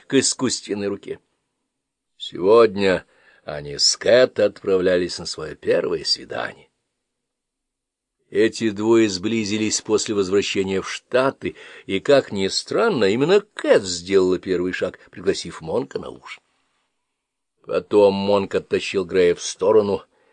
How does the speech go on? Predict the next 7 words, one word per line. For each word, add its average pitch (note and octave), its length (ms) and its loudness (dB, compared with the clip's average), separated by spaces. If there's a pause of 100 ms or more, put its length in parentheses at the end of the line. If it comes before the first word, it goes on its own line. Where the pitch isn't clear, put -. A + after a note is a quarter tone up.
(240)
и F2+ 120 -8
рассказал A2 680 4
о G2+ 80 6
приглашении, G#2+ 840 2
полученном F2+ 540 -4
от F2+ 140 -4
Кэт, F#2+ 280 0